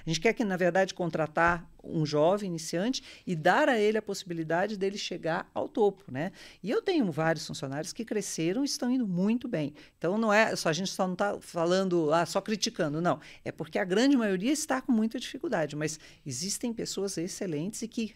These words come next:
a-, abraçam a oportunidade. Apareceu, abraçam, porque tem sonho, quer crescer, né? E, e é isso, é ter amor também de deixar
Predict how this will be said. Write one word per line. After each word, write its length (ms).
a-, 140
abraçam 640
a 20
oportunidade. 600
Apareceu, 840
abraçam, 600
porque 220
tem 240
sonho, 440
quer 180
crescer, 480
né? 240
E, 420
e 40
é 60
isso, 280
é 40
ter 220
amor 440
também 420
de 180
deixar 440